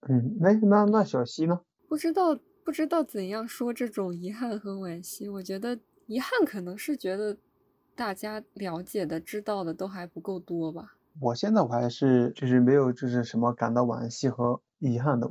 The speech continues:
Speaker 1: 但是我仔细又想想，我就觉得感到惋惜的就是我们家那边有一条老街，然后这些全都是木头建筑的，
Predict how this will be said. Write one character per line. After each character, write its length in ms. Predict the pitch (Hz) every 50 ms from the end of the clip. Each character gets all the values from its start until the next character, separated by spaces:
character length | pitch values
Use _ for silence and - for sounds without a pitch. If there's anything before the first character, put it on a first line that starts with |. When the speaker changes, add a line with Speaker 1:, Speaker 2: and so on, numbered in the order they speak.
| -
Speaker 1:
但 120 | - 247 220
是 60 | 220
我 120 | 147 143
仔 160 | 139 - 143
细 160 | 123 139 196 202
又 140 | 190 156
想 260 | 147 - 127 113 123 147
想， 180 | 143 123 113
我 100 | 113 117
就 120 | 120 123 123 - _
觉 100 | - 131
得 120 | 127 143 131
感 220 | 139 - - 120
到 80 | 131 139
惋 200 | 127 113 117 113
惜 140 | - - 139
的 80 | 135
就 100 | 131 135
是 240 | 131 123 120 120 107 - 165
我 140 | 135 123
们 200 | 117 117 123 - 170
家 120 | - 156 156
那 120 | 170 175
边 180 | 156 156 143 123
有 100 | 120 120
一 60 | 127
条 180 | 131 143 139
老 240 | 131 127 - - 139 131
街， 320 | - - 139 135 139 143
然 220 | 147 131 123 120
后 220 | 120 127 123 123 -
这 160 | - 165 165
些 80 | 156 -
全 120 | 131 127
都 80 | 151 160
是 120 | 151 -
木 140 | 202 247 208
头 140 | 147 139 120
建 240 | 113 139 123 117 110
筑 120 | 113 117
的， 160 | 117 120 117